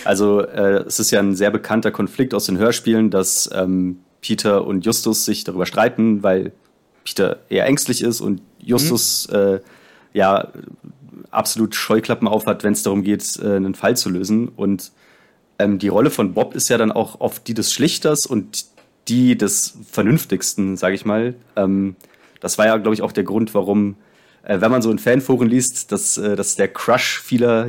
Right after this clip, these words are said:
Speaker 1: jung-, junger HörerInnen war. Ähm,
Speaker 2: Ja.
Speaker 1: und hier geht er halt total unter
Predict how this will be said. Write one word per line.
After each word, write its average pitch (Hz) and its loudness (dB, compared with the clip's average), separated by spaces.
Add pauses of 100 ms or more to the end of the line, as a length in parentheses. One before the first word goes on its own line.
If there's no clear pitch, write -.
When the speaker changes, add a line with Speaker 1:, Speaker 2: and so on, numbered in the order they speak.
(120)
Speaker 1:
jung-, 113 2
junger 110 0
HörerInnen 113 0
war. 113 0 (520)
Ähm, 101 2
Speaker 2:
Ja. 127 -10 (460)
Speaker 1:
und 107 0 (400)
hier 139 0
geht 127 2
er 110 2
halt 113 0 (120)
total 110 0
unter 165 0